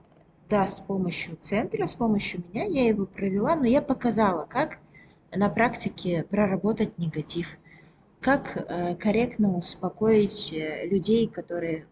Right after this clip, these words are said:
пришли на самом деле саботировать, как ответить, э, людям на вопрос: "Разъясни законодательство, но сделай это при этом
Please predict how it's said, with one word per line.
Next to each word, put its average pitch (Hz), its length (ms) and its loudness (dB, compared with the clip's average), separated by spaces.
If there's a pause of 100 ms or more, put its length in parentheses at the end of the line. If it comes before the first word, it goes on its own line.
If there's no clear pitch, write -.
(120)
пришли 208 340 0
на 202 140 2
самом 185 300 -6
деле 208 220 0
саботировать, 170 920 -4 (320)
как 285 220 -2
ответить, 226 640 0
э, 175 320 -4
людям 208 320 0
на 185 180 -4
вопрос: 208 680 -4
"Разъясни 233 560 2
законодательство, 214 1120 -2
но 208 400 0 (480)
сделай 202 560 2
это 190 160 -4
при 190 280 -4
этом 175 300 -6